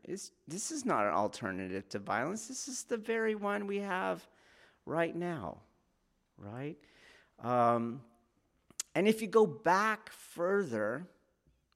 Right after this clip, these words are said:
in history and you see where Aikido started talking like that,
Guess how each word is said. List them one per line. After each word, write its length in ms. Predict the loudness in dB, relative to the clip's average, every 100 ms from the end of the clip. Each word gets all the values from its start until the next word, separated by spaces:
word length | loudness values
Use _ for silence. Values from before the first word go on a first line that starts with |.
| _
in 140 | -4 -4
history 800 | -2 -2 -4 -8 -6 -6 -8 -14 _ _ _ _ _ _ _ _ _ _ _ _ -6
and 140 | -2
you 80 | -2
see 380 | -4 -4 0 2
where 200 | 6 6
Aikido 480 | 6 4 -2 -2 -2
started 400 | -2 -2 0 -4
talking 600 | -6 -4 -4 -2 -4 -4
like 260 | -6 -12 -16
that, 260 | -16 -16